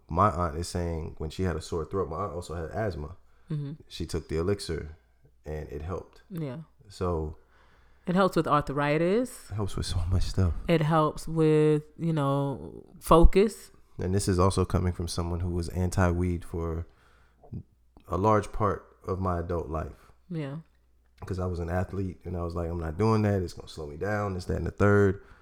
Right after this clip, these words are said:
Speaker 1: But my father smoked cigarettes since he
Speaker 2: Mm-hmm.
Speaker 1: was a teenager. He
Speaker 2: Mm-hmm.
Speaker 1: died at sixty-one. Um, my uncle died at forty-five. He smoked cigarettes.
Speaker 2: Mm.
Speaker 1: Now, my grandfather, they were also huge men.
Speaker 2: Mm-hmm.
Speaker 1: Like, my dad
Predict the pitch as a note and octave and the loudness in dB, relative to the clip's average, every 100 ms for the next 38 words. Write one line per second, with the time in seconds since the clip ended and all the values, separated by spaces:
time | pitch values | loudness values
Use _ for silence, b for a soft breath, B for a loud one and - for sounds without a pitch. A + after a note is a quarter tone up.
0 | b b b b - F2 - F2+ F2+ A2 | b b b b -6 -6 -6 -4 -2 2
1 | G2 F2+ F2 F2 F2 - F2 D#2 B2 G#2+ | 4 4 4 0 -2 -6 -8 -6 -6 -4
2 | D#2+ - - - - _ - D#2+ D#2 E2 | -6 -8 -14 -20 -20 _ -12 -10 -8 -8
3 | D2+ D2+ F2 D2+ - - - - F#2 E2 | -10 -8 -6 -6 -10 -14 -16 -12 -4 0
4 | D2+ D2+ - - - D2+ F2 C#2 C2+ - | 2 2 0 -4 -4 0 0 0 -4 -14
5 | - _ _ _ - _ - D#2+ D2+ - | -18 _ _ _ -20 _ -4 -2 -2 -6
6 | D#2 - - - E2 D#2+ E2 E2 - - | -10 -12 -14 -8 -4 -2 -2 -6 -6 0
7 | A#2+ - D#2 - C#2+ - - - - D#2+ | 0 0 -4 -4 -4 -6 -8 -10 -8 -8
8 | D#2+ G#2 F2 - F#2 F#2+ - - - - | -6 -4 -4 -6 -12 -12 -12 -14 -14 -14
9 | - - _ - _ _ _ _ D3 C#3 | -14 -14 _ -20 _ _ _ _ -12 -12
10 | C3 - _ _ E2+ D2+ D2 G#2+ D#3+ - | -12 -16 _ _ -4 -4 2 6 6 6
11 | F2 E2 D#2+ - F#2 F#2 E2+ - D#2+ E2 | 6 4 0 2 2 2 0 -6 -12 -12
12 | E2 F2 D2+ - - _ - D#3+ D3 C#3 | -10 -10 -10 -14 -20 _ -12 -8 -8 -10
13 | D3 - D#2+ D#2+ F2+ | -12 -10 -6 -4 -2